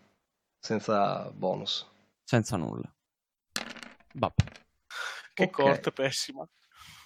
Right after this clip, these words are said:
Speaker 1: Il totale comunque, beh, di cinque dadi, il totale è comunque un cinque e, eh, ce la fai, il, la selva di proiettili,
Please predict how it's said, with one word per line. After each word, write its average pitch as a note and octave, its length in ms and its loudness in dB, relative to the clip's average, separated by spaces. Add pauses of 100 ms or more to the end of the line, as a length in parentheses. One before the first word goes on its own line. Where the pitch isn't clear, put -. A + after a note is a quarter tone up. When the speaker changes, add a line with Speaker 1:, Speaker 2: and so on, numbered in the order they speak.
(120)
Speaker 1:
Il F3 180 8
totale F#3 380 6
comunque, C#3 360 6
beh, - 200 0
di A2 140 -4
cinque D#3+ 420 8
dadi, D3+ 260 8
il F3 80 4
totale C#3 320 4
è D3 40 2
comunque B2+ 380 4
un B2+ 80 6
cinque B2+ 580 4
e, G#2 1080 4 (380)
eh, - 80 -12 (400)
ce B2 280 2
la A2+ 160 2
fai, A#2+ 720 4
il, G#2+ 140 0
la G2 680 2
selva C3 540 6
di B2 140 -2
proiettili, A2 1040 4